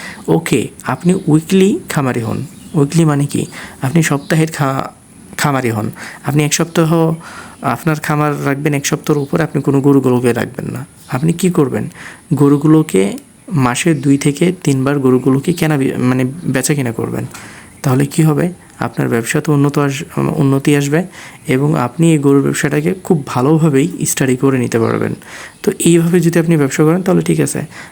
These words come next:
আপনি বা যারা বিশেষ করে খামারি ভাইরা আপনারা ভিডিও দেখতেছেন, আপনারা এক বছর আগে গরু কিনা বা গরুগুলো কিনে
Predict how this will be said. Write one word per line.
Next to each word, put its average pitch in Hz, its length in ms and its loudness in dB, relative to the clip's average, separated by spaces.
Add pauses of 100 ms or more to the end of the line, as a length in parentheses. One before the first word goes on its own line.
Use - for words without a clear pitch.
(120)
আপনি 175 460 4
বা 143 340 0
যারা 139 240 2
বিশেষ 143 280 0
করে 156 240 4
খামারি 143 360 0
ভাইরা 127 280 2
আপনারা 143 300 0
ভিডিও 123 240 2
দেখতেছেন, 147 460 -2 (440)
আপনারা 170 520 0 (100)
এক 135 180 -2 (520)
বছর 143 240 2
আগে 151 200 2
গরু 135 280 4
কিনা 131 280 0
বা 123 160 0
গরুগুলো 139 640 2
কিনে 151 280 2